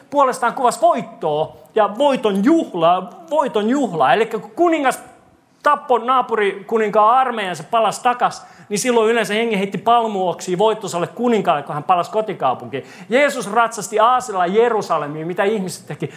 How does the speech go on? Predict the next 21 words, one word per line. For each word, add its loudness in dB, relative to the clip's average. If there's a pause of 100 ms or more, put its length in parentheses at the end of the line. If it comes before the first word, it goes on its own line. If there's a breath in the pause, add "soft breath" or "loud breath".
(160 loud breath)
laittoi -2
palmuoksia 0
ja 2
johti, 0
äh, -6 (400)
juhlii 0
voittoisaa 0
kuningasta. -2 (960 soft breath)
Se 0
on, 2
mistä -4
palmupuu 0
puhuu. -6 (220 loud breath)
No 2
entä -2
setripuu? -4 (320 loud breath)
Se -2
oli 4
Raamatun 0
aikana -2
tunnettu -2